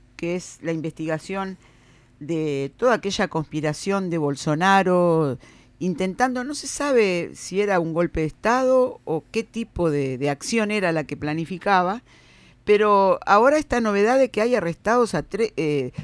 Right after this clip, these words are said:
tres empresarios es muy interesante, no es una cabeza loca de Bolsonaro solamente.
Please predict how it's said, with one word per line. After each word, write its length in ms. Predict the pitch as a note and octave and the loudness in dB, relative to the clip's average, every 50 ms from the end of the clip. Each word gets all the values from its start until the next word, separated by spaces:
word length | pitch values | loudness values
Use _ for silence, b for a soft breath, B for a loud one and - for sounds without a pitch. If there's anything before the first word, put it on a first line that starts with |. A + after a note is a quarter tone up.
| B B _ | B B _
tres 280 | A3+ A3+ C#4 B3 - | 4 4 4 4 2
empresarios 960 | B3 G#3 F3 D#3+ E3 D#3 - - G#3+ A3 A3 A3 A#3+ C4 D4 E4 - - - _ _ _ _ _ _ _ - | 0 0 0 -2 -2 -2 2 4 4 4 4 4 2 2 2 0 -4 -12 -18 _ _ _ _ _ _ _ -4
es 140 | - F#3 | -2 -2
muy 220 | F3+ F#3 A3 C4 C#4+ | 0 2 2 2 2
interesante, 800 | B3 - F3 C#3 C#3+ C#3+ - A3+ A3 G3 D3+ B2 - C3 B2 | 2 0 -2 -2 -2 0 4 4 4 4 4 2 -2 -4 -2
no 160 | B2+ C3+ E3+ G3 | -2 0 2 2
es 240 | A3+ A3 - - B B B B B B B - | 2 0 -2 -8 B B B B B B B -4
una 260 | F#3+ G3+ G#3 G3 D#3+ | 0 2 2 2 4
cabeza 420 | F#3 F3+ F#3 G3+ G#3 - - F#3 | 4 4 4 4 2 2 2 2
loca 360 | F#3 F3+ G#3 G#3 - F#3 F#3 | 6 6 6 6 6 4 6
de 80 | F3 E3 | 6 6
Bolsonaro 640 | D3+ D3+ D3+ C3+ - - D#3+ D#3+ F3 F3 E3 D3+ C#3 | 6 4 2 2 0 -2 0 2 2 2 2 0 0
solamente. 800 | - - C#3+ C#3+ D3+ - G3+ F3+ C#3 - - C3 A2+ G#2 C3 | 0 0 0 0 2 2 2 2 0 -2 -4 -6 -6 -6 -8